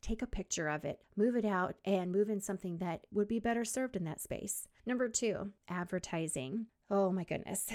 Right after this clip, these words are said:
<laughs> This is something that really sticks in my craw. Our society is constantly bombarded with message, messages that you need this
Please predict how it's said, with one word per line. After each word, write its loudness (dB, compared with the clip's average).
<laughs> -8
This -4
is -2
something 0
that 0
really 2
sticks -4
in -2
my -6
craw. -6
Our 4
society 0
is -6
constantly -4
bombarded 4
with -4
message, -4
messages -2
that -6
you 0
need -2
this 2